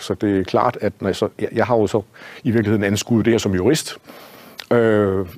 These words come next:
jeg sad også derhjemme, ligesom alle mulige andre, blev, blev, blev, blev afskåret fra, fra at nyde mine rettigheder, og så tænkte jeg, "Jamen, hvad gør man så?" Jamen, så sad jeg og kiggede på juraen i det.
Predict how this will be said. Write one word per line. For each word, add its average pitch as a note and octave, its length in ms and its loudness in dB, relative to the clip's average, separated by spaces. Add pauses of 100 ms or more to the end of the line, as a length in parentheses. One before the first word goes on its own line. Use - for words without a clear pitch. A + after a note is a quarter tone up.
(260)
jeg A2+ 120 2
sad F2+ 100 -2
også D2+ 180 0
derhjemme, A2+ 260 4
ligesom A#2 160 4
alle A2+ 120 4
mulige A2+ 180 4
andre, G#2+ 280 2
blev, G#2 240 2
blev, G#2+ 320 0
blev, G2+ 260 0
blev G2+ 260 0
afskåret G#2 520 0
fra, G#2 200 0
fra F#2+ 340 -2
at G2+ 60 -2
nyde A2 140 2
mine A2+ 160 0
rettigheder, A2 360 2
og G#2 60 0
så A#2+ 80 -6
tænkte A2 200 -2
jeg, A2 40 4
"Jamen, F#2+ 100 0
hvad B2 100 2
gør A2+ 140 0
man E2+ 140 -2
så?" G#2+ 120 0
Jamen, G#2+ 160 2
så B2 100 -4
sad A2+ 160 0
jeg F#2 100 2
og F#2 80 -6
kiggede G#2 260 -2
på G#2 80 -8
juraen G2 400 -8
i G#2 40 -12
det. - 120 -10